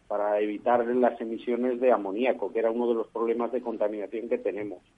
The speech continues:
eh, y que nos, además nos ha llamado la atención la Unión Europea por ello. O sea, que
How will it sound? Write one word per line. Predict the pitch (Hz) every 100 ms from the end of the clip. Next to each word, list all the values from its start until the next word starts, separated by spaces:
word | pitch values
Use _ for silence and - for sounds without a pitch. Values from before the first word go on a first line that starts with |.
| _ _ _ _ _ _
eh, | 113 104 113
y | 107
que | 120
nos, | 113 -
además | 127 120 107 113
nos | 113 -
ha | 120
llamado | 107 110 110
la | 113
atención | 107 101 - 104
la | 104
Unión | 104
Europea | 104 98 95 98
por | - -
ello. | 131 113
O |
sea, | - 127
que | 107 113